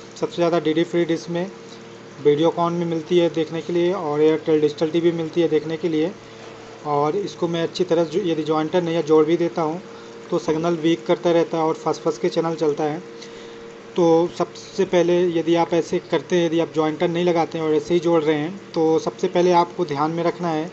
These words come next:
ध्यान में क्या रखना है कि बहुत से ऐसा होता है कि बहुत से लोग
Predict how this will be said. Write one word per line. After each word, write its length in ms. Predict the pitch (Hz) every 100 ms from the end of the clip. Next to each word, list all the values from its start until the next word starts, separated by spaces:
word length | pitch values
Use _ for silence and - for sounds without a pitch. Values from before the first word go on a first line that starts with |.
| - - - - - 131
ध्यान 220 | 151 170
में 100 | 175
क्या 160 | 175 170
रखना 240 | 175 175
है 160 | 165 185 208 - -
कि 260 | 160 160 143
बहुत 240 | 131 160
से 360 | 160 175 170 165 - - - -
ऐसा 220 | 160 147 175
होता 260 | 160 180
है 180 | 170 170 180 -
कि 100 | 160
बहुत 240 | 147 160
से 120 | - 175
लोग 220 | 160